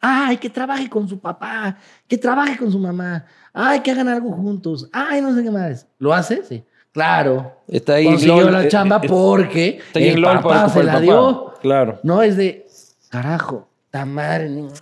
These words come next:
Speaker 1: Entonces, ya, ya
Speaker 2: Pero
Speaker 1: no voy a
Speaker 2: cuando
Speaker 1: hacer
Speaker 2: haces algo, ¿recibes críticas de tu padre? O sea,
Speaker 1: ¿Cómo?
Speaker 2: puta, te, te, te he comentado sobre mi tío, por ejemplo. "Puta, aquí estás
Speaker 1: ¿Ya la
Speaker 2: bien,
Speaker 1: viste?
Speaker 2: aquí estás", sí.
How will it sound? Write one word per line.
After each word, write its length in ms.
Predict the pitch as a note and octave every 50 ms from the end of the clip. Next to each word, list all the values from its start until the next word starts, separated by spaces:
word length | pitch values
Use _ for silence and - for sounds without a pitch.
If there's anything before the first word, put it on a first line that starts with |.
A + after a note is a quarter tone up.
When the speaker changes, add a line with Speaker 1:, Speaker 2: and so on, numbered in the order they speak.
| C3+ B2 - - - - - _ _ _ _ -
Speaker 1:
Entonces, 440 | D#3+ D3 D3 F#3+ F3+ E3+ F3+ D3+ E3 E3
ya, 60 | E3
ya 80 | F3+ E3+ F#3
Speaker 2:
Pero 140 | G#3 A3 A#3
Speaker 1:
no 40 | A3+
voy 80 | A3+ A#3
a 20 |
Speaker 2:
cuando 80 | F3+ G3+ -
Speaker 1:
hacer 160 | G#3+ - B3+ A#3
Speaker 2:
haces 100 | - A3+
algo, 360 | G3+ G3+ G3+ G#3 G#3 G3+ G#3 -
¿recibes 400 | D3+ D3 C3 - E3 E3 D#3+ -
críticas 440 | - D#3+ D#3 D#3+ - - - D#3+ C#3+
de 80 | D3 C3
tu 100 | A#2+ G2
padre? 360 | C#3+ D#3 F3 F#3+ G3+ F3 D3+ - _ _ _ _ _ _ _ _ _ _ _ _ _ _
O 120 | _ - A#2+
sea, 120 | C#3+ F3
Speaker 1:
¿Cómo? 100 | - G#2+ -
Speaker 2:
puta, 280 | E3 D#3 D#3+ D3+ D3+ - - - _ _
te, 80 | - C#3
te, 140 | A2+ C3+ C3
te 300 | - D3 D3+ B2 - C#3
he 40 | C3+
comentado 440 | D3 C#3 C#3 C3+ - F3 F3 F3 E3+
sobre 260 | E3 E3 D3 C#3+ C3+
mi 80 | B2+ B2+
tío, 260 | A#2+ - D3+ C3+ A2+ -
por 120 | G#2+ G#2+
ejemplo. 340 | - A#2+ A2 F#2 F#2+ F#2+ -
"Puta, 260 | - C#3+ A#2+ C3 B2+
aquí 200 | A#2+ - - C#3 C3
estás 180 | B2+ - C3
Speaker 1:
¿Ya 100 | C#3 D#3+
la 60 | F3 F3
Speaker 2:
bien, 120 | - D#3
Speaker 1:
viste? 120 | C#3+ C3+ -
Speaker 2:
aquí 80 | D3
estás", 280 | D3 C#3+ - D3+ D3+ -
sí. 360 | - - E3 C3+ A#2 A2 -